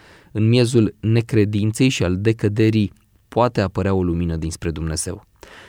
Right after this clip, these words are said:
Mă gândesc acum la mine și la dumneavoastră, stimați ascultători, care poate suntem plini de necredință și dezinteresați de moralitate, dar undeva în adâncul nostru ne este dor de Dumnezeu.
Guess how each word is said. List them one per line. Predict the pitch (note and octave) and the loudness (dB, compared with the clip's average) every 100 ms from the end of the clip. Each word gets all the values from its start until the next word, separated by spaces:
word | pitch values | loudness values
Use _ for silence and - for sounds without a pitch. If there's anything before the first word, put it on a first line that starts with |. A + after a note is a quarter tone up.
| - | -12
Mă | - | -6
gândesc | G2 G2+ F2+ - | 0 0 0 -4
acum | E2 F2+ | -4 -4
la | - | -4
mine | - F#2 F#2 | -2 -2 -2
și | - | -2
la | E2 | -4
dumneavoastră, | D#2+ G2 A2 G2+ G2+ - A#2+ | -2 0 0 0 -2 0 -4
stimați | - F#2+ G2 G2+ | -2 -2 -2 -4
ascultători, | - A2+ G#2 E2+ A2+ E3 | -2 -2 -2 0 0 0
care | - A#2 G#2+ G2+ - | -2 -2 0 0 -2
poate | - A2 A#2+ | -2 0 -2
suntem | - A#2 A2 A2 F#2+ | -2 -2 0 -2 -2
plini | A#2 A#2+ | -2 -2
de | B2 | 0
necredință | A2+ A2 A#2 G#2+ A2 A#2 A2 | -2 -2 -2 0 0 -2 -2
și | G2+ G2 | -2 -4
dezinteresați | G#2+ A2+ G#2 G2 F#2 F#2 F2 G2+ - F#2 | -4 -2 -2 -4 -2 -4 -2 -4 -4 -4
de | F2+ | -2
moralitate, | F2+ F2 E2 E2+ F2+ - E2+ _ - - - _ | -2 -2 -4 -4 -6 -6 -10 _ -20 -20 -20 _
dar | F#2+ F#2+ | -2 0
undeva | F2+ F2+ G#2 A2 | 0 -2 2 2
în | |
adâncul | G2+ F#2+ F2+ F#2 | 2 0 -4 -2
nostru | F#2+ G2+ - G#2 F2 - | -2 -2 -2 -2 -2 -4
ne | - F#2+ G2+ | -8 -4 -4
este | - F2+ | -2 -4
dor | E2+ E2+ | -4 -4
de | E2+ | -4
Dumnezeu. | D#2+ D#2+ E2+ F2 F2+ | -4 -4 -6 -8 -10